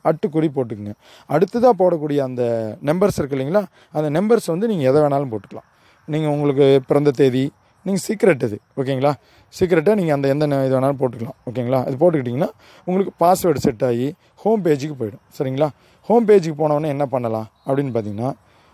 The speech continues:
ஹோம் பேஜுக்கு டவுன்லோடு, அவ அப்ளிகேஷன் செட்டிங்ஸ்னு சொல்லி டவுன்லோடுன்னு வரும். ஒரு ரெண்டு நிமிஷம் டவுன்லோட் ஆகி உள்ள போயிடும். உள்ள போனவொடனே உங்களுக்கு நிறைய ஆப்ஷன்ஸ் இருக்கும். அதுல ஒண்ணு தான் ஏ இ பி எஸ். ஏ இ பி எஸ் மூலமா ஆதார் பேஸ் பண்ணி பணம் எடுக்கிறது, சரிங்களா?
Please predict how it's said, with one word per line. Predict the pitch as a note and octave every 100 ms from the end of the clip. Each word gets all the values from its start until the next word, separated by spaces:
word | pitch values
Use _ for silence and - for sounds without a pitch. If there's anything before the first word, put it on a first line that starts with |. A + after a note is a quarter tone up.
| _
ஹோம் | G3 F#3+
பேஜுக்கு | D#3+ C#3+ C#3+
டவுன்லோடு, | D3 E3 D#3+ C#3
அவ | C3+ D3 C3+ C3+
அப்ளிகேஷன் | C3 F3+ E3 D#3
செட்டிங்ஸ்னு | C#3+ C3+ C#3 -
சொல்லி | C3+ C#3 C3+ C3+
டவுன்லோடுன்னு | B2 B2 C#3 C#3 B2+
வரும். | B2 C3 - _ _ _
ஒரு | - D#3
ரெண்டு | D3+ D3
நிமிஷம் | D3 C#3 D3+
டவுன்லோட் | C3+ C#3+ C#3
ஆகி | B2 E3
உள்ள | C3+ A#2+
போயிடும். | - G2 _
உள்ள | D#3+ F3+
போனவொடனே | C#3+ C#3 D#3
உங்களுக்கு | E3 C3+ B2 G3 - _
நிறைய | - B2+ C3 D#3+
ஆப்ஷன்ஸ் | C3+ - C#3 -
இருக்கும். | A#2+ B2+ D#3+
அதுல | F3 C3+ B2
ஒண்ணு | C3 C3+
தான் | C#3 B2
ஏ | C3
இ | B2
பி | B2
எஸ். | A2 - - _ - - C#3+
ஏ | C#3+
இ | C#3+
பி | C3+
எஸ் | -
மூலமா | C3 A#2+ C3+ F#3 _ _ _
ஆதார் | C3+ C#3 C#3+
பேஸ் | B2 B2 -
பண்ணி | C3+ D3+
பணம் | C#3 C#3+
எடுக்கிறது, | A#2+ G#2 - G2 _ -
சரிங்களா? | B2+ B2